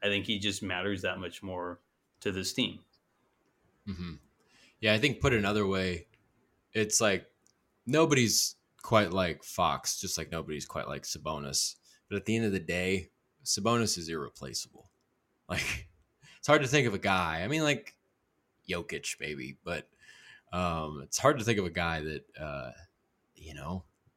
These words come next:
Speaker 2: that you could replace Sabonis with. And that's no disrespect to Fox. It's just, I think that's just an added element as to why, uh, Sabonis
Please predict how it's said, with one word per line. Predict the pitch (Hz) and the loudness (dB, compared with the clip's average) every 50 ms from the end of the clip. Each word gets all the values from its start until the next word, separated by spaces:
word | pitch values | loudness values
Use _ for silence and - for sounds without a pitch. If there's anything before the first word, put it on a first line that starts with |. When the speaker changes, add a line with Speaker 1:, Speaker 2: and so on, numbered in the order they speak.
| _ _ _ _ _ _ _ _ _ _ _ _ _ | _ _ _ _ _ _ _ _ _ _ _ _ _
Speaker 2:
that | - 85 80 - _ _ _ - | -8 -8 -8 -8 _ _ _ -8
you | 92 98 95 | -4 -4 -4
could | - - 87 | -2 -4 -4
replace | 95 92 - - 92 95 92 - - | -4 -4 -4 0 0 2 2 2 0
Sabonis | 85 82 90 95 98 85 69 - - | 0 0 0 0 0 0 -4 -6 -10
with. | - - - - - - _ _ _ _ _ _ _ _ _ _ _ _ _ - | -12 -12 -12 -14 -16 -18 _ _ _ _ _ _ _ _ _ _ _ _ _ -8
And | - 90 87 85 82 82 80 80 78 80 - - - _ _ _ _ _ _ _ _ _ _ _ _ _ _ _ _ _ _ _ _ - - - - - _ - - - - - - - - _ _ - | -4 -2 -2 0 -2 -2 -4 -6 -6 -8 -10 -10 -12 _ _ _ _ _ _ _ _ _ _ _ _ _ _ _ _ _ _ _ _ -20 -20 -20 -20 -20 _ -20 -20 -20 -20 -20 -20 -20 -20 _ _ 0
that's | 143 143 139 117 - - | 8 8 8 8 8 8
no | 147 151 135 120 | 8 8 8 8
disrespect | 101 107 104 - 92 85 - - 92 - - | 6 2 2 0 -2 -4 -2 -2 -4 -4 -4
to | 80 | -10
Fox. | - - 80 76 71 67 - - | -6 -2 0 0 0 -2 -4 -6
It's | - - - | -6 -6 -6
just, | - 85 - - - - - - - - _ _ _ _ - - - - - - | -4 -4 -2 -2 -4 -6 -8 -8 -12 -18 _ _ _ _ -2 -2 -2 -2 -4 -6
I | - 107 | -4 -2
think | 131 135 120 | 0 0 2
that's | 104 104 101 98 - - - | 2 2 2 2 -2 -4 -2
just | - - 92 - - | -2 0 0 0 0
an | 90 | -2
added | 82 87 82 80 71 | -2 -2 -4 -4 -4
element | 71 80 80 78 76 71 - - - - _ _ - - | -4 -6 -6 -6 -8 -12 -12 -14 -16 -16 _ _ -16 -12
as | 85 - - | -12 -10 -10
to | - 76 | -10 -10
why, | 71 76 73 69 71 73 71 65 73 _ _ _ _ _ _ _ _ _ _ _ - | -8 -6 -4 -4 -2 -4 -4 -6 -8 _ _ _ _ _ _ _ _ _ _ _ -16
uh, | 69 71 69 65 65 | -12 -10 -10 -8 -6
Sabonis | 65 - - 80 80 78 78 73 71 69 - - - - | -4 -4 -4 -4 -4 -6 -6 -6 -4 -4 -4 -4 -4 -6